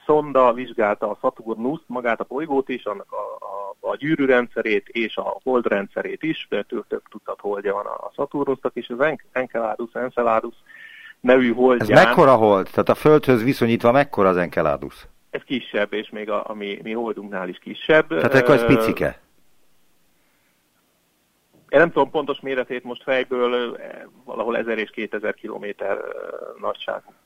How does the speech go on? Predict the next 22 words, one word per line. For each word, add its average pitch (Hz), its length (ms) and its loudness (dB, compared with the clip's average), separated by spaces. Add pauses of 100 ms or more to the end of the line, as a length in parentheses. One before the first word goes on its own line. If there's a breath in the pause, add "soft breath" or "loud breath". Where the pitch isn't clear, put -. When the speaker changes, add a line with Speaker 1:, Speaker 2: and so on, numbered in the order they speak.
(480 soft breath)
Speaker 1:
ö, - 260 -12
nagyság 101 360 -2
között 98 320 -4
van. 127 380 0
Tehát 117 180 2
a 127 60 4
mi 127 120 -2
holdunknál 113 580 0
is 87 100 -12
kisebb, 147 600 -2
de 131 140 6
ez 123 140 2
viszonylag 120 600 -8 (360)
a 117 80 -4
nagyobb 117 320 0 (120)
holdak 104 380 -2
közül 101 280 -10
való 95 220 -4
a 95 140 -8
Saturnus - 420 -20
rendszerében 117 600 -10
is. 151 200 -12